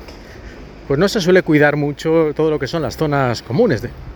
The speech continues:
de, yo qué sé, la pintura de las escaleras, la,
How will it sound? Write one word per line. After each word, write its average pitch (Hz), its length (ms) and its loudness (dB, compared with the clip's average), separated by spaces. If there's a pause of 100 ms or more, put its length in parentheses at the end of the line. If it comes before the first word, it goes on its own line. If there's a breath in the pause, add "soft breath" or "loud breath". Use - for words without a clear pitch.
(640 loud breath)
de, 101 100 -12
yo 101 100 -10
qué - 80 -14
sé, 147 100 2
la 117 80 2
pintura 143 480 2
de 139 220 0
las 139 160 -2
escaleras, 160 840 0
la, 117 460 -8